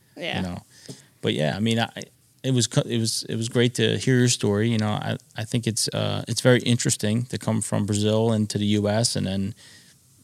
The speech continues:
Speaker 2: you're a firefighter here. You know, it's pretty interesting. You don't, you don't hear it every day. And I
Speaker 1: No,
Speaker 2: think it's
Speaker 1: I,
Speaker 2: unique.
Speaker 1: it's, it's different.
Speaker 2: Yeah.
Speaker 1: You know, and I, I honestly, I, I love it. I couldn't see my, I could not see my life any other way.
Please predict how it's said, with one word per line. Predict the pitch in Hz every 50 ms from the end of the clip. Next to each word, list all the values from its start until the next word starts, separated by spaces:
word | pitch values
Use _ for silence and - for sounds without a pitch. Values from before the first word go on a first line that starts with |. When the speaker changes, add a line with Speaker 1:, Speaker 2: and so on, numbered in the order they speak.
| _
Speaker 2:
you're | - 104 104 104
a |
firefighter | - - 123 156 175 - - 87 92 90
here. | 92 92 95 95
You | 95
know, | 98 101 107
it's | 110 -
pretty | - 117 110 104
interesting. | 110 113 - 107 104 - 107 101
You | 101 101
don't, | 104 107 107 - _ _ _ -
you | 120
don't | 127 135 127
hear | - 156
it | 120 104
every | 98 90 90 87
day. | - - 98 95 92 110 - - - -
And | 214
I | 202 196
Speaker 1:
No, | 196
Speaker 2:
think | 202 202 202
it's | 110 - -
Speaker 1:
I, | 123
Speaker 2:
unique. | 120 117 101 - - - - -
Speaker 1:
it's, | - 240 214 - - - - -
it's | 254 220 - - -
different. | - 180 175 - 185 175 175 - - - _ _ _ _ _ _ _ -
Speaker 2:
Yeah. | - 50 - - - - - _ _ _ -
Speaker 1:
You | 220
know, | 214 208
and | 208 214 220 214 202
I, | - 208 202 190 190 185 -
I | 208 196
honestly, | 190 190 196 190 - - 190 185
I, | - - 190 180 180 185 165 - - _ - -
I | - 196
love | 180 180 175 151
it. | 170 - - 277 311 - - -
I | 185 190
couldn't | 185 - 208 202 208
see | - - 202
my, | 202 190 190 196
I | 196 - 202 196
could | - - 226 214
not | 220 208 208 -
see | - 196
my | 190 185 180
life | 180 180 180 -
any | 196 180 175 165
other | 160 160 156 156
way. | 151 151 165